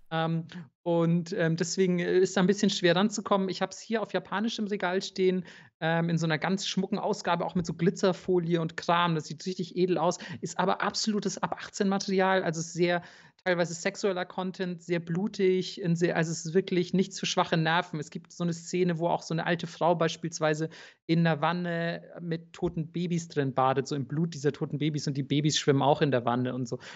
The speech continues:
Also so, so, sowas, ähm, passiert da auch, ähm, ist aber, ist aber echt sehr, äh, sehr heftig und das krasseste Artwork, was ich je gesehen hab. Also es ist wirklich,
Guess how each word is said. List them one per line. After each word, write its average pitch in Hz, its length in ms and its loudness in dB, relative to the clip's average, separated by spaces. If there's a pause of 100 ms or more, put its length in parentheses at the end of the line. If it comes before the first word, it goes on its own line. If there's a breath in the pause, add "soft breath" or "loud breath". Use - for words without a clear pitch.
Also 156 200 -2
so, 170 120 -6
so, 170 240 2
sowas, 156 580 2
ähm, 143 200 -2
passiert 170 420 -2
da 135 120 2
auch, 135 260 -2 (340 loud breath)
ähm, 147 300 2
ist 165 140 -4
aber, 175 240 0
ist 175 160 -8
aber 170 160 -4
echt 165 160 -12 (100)
sehr, 170 680 -2
äh, - 20 -20 (840)
sehr 165 120 2
heftig 139 380 -6
und 160 140 0
das 147 100 -6
krasseste 170 420 -2
Artwork, 139 300 0
was 131 160 -4
ich 123 100 -14
je 147 120 -4
gesehen 135 360 -2
hab. 120 160 -4
Also 131 220 -2
es 120 100 -4
ist 131 180 -6
wirklich, 139 380 0